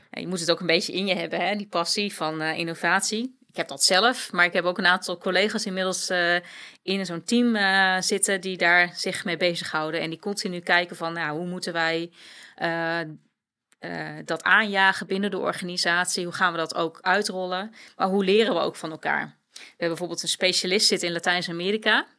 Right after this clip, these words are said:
En die verbinden we dan bijvoorbeeld met onze vakbond in, eh, Cambodja. En, eh, nou, die spreken elkaars taal helemaal niet. De een spreekt Spaans, de ander spreekt, eh,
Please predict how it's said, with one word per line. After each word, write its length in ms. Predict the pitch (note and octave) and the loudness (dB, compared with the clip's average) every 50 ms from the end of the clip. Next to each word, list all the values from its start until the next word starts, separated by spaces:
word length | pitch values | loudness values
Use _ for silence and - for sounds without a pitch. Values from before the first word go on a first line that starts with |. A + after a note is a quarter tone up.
| _ _ - - - - - - _ _ | _ _ -20 -20 -20 -20 -20 -20 _ _
En 160 | - F3+ F3 | -6 -6 -6
die 100 | F3+ F3 | -6 -6
verbinden 340 | F#3 E3+ D3 F#3 G3+ A3 G3+ | -6 -4 -2 0 2 2 2
we 80 | F#3 | 2
dan 140 | F3+ F3 F3 | 0 0 -2
bijvoorbeeld 420 | F3 E3+ - F#3 F3 F3 F#3 - | -2 -4 -4 -4 -4 -4 -6 -6
met 220 | - F3 F3 E3+ - | -4 -4 -4 -4 -6
onze 260 | - E3+ E3+ - F3 | -6 -6 -6 -6 -4
vakbond 500 | - F#3+ F#3 F#3 F3 E3+ E3+ F3 F3 - | -2 -2 -2 -2 -2 -4 -4 -4 -4 -2
in, 580 | - F3 E3 E3 E3 E3 E3 E3 D#3+ D#3+ E3 - _ _ _ | -2 -2 -2 -4 -4 -6 -8 -8 -10 -10 -14 -18 _ _ _
eh, 180 | - E3 D#3 D3+ D3+ | -12 -10 -10 -12 -4
Cambodja. 520 | - G#3+ G#3+ G#3 G#3+ - - - - - - _ _ _ _ _ | -2 0 2 2 0 0 -2 -4 -6 -8 -10 _ _ _ _ _
En, 360 | - - D#3+ D#3 D#3 D#3+ D#3+ D#3 | -8 -6 -6 -4 -4 -6 -8 -8
eh, 300 | - D#3+ D#3+ D#3 D#3 D#3 | -8 -8 -8 -6 -6 -6
nou, 240 | D#3 D#3 D3+ D3 | -4 -4 -4 -4
die 100 | D3 D3 | -6 -6
spreken 280 | - - - F#3 F#3 F3 | -6 0 2 2 2 2
elkaars 360 | D#3+ - - E3+ F3 F3+ - | 0 2 4 4 4 4 4
taal 220 | - F#3 E3+ F#3+ G3+ | 4 4 4 4 4
helemaal 240 | G3 F#3+ F#3 F#3 | 0 0 0 -2
niet. 200 | F3+ F#3 G3 G#3 | -2 -2 -2 -4
De 120 | G#3 E3+ D#3 | -2 -2 -2
een 140 | D3+ D#3+ D#3 | -2 -2 -4
spreekt 240 | - - D3+ D3 | -4 -6 -6 -8
Spaans, 420 | - - - E3 D#3 D#3+ E3 - - | -6 -4 -2 -2 -2 0 -2 -2 -2
de 80 | - | -4
ander 280 | - E3 D#3 D3+ D#3 D3+ | -6 -8 -8 -10 -10 -10
spreekt, 460 | - - - D#3 D#3 D3+ - - - | -10 -8 -6 -6 -6 -6 -8 -8 -8
eh, 200 | E3 D#3 D3+ D3+ | -6 -6 -6 -6